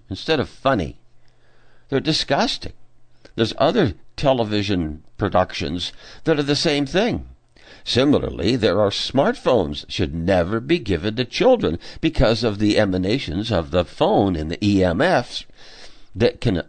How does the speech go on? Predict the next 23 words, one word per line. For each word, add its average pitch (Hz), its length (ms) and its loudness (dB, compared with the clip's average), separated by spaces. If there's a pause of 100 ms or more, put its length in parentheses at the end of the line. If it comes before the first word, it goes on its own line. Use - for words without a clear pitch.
alter 120 500 2
the 135 120 2
brainwave 113 640 2
patterns 101 480 0
of 120 120 -4
children 147 420 2
very 143 420 2
easily 165 500 0
during 85 320 -2
their 92 140 -2
developmental 90 760 -2
years. 131 540 -2 (1500)
So 160 200 2
there 160 260 0
is 214 160 2
a 151 60 4
different 160 640 -2
type 151 440 0 (220)
and 139 180 0
a 117 300 -2
constantly 113 680 0
mutating 82 760 0
type 69 380 -4